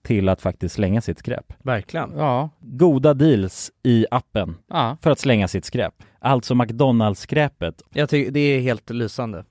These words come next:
Speaker 3: Ja.
Speaker 2: Alltså det är ver-, det är ett så bra initiativ för att, eh, det ska bli roligare för folk att, eh, slänga.
Speaker 3: Slänga skräpet?
Speaker 2: Ja, för att det är, folk verkar inte fatta. Men det
Speaker 3: Nej.
Speaker 2: är, släng, det är bra. Här får vi deals från McDonald's.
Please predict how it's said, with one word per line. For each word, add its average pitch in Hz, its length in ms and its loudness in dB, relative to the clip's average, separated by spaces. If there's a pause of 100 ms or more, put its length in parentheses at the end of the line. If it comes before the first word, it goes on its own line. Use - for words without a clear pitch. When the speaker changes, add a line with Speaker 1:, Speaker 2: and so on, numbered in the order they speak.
Speaker 3:
Ja. 185 60 -8
Speaker 2:
Alltså 170 180 0
det 180 100 2
är 180 40 2
ver-, 175 220 4
det 170 100 -2
är - 20 2
ett 170 100 -4
så 156 240 0 (320)
bra 180 440 4
initiativ 151 800 -4
för 113 540 -4
att, 120 380 -10
eh, 113 180 -4 (200)
det 143 100 -10
ska 151 100 -6
bli 151 100 -2 (260)
roligare 185 580 2
för 135 120 -8
folk - 440 -14 (320)
att, - 460 -2
eh, 113 280 2
slänga. 131 500 -4 (200)
Speaker 3:
Slänga 151 240 -4
skräpet? - 360 -4
Speaker 2:
Ja, 151 320 2
för 156 80 0
att 143 100 -2
det 170 180 2
är, 180 140 2
folk 180 260 -4
verkar 196 180 -2
inte 185 120 -6
fatta. - 360 -6
Men 143 140 -2
det 151 80 0
Speaker 3:
Nej. 208 240 4
Speaker 2:
är, 156 60 -4 (380)
släng, 202 500 -4
det 202 200 2
är 208 120 0
bra. 175 460 0
Här 180 220 2
får 220 140 -4
vi 196 80 4
deals 202 320 2
från 156 140 -2
McDonald's. 147 600 -6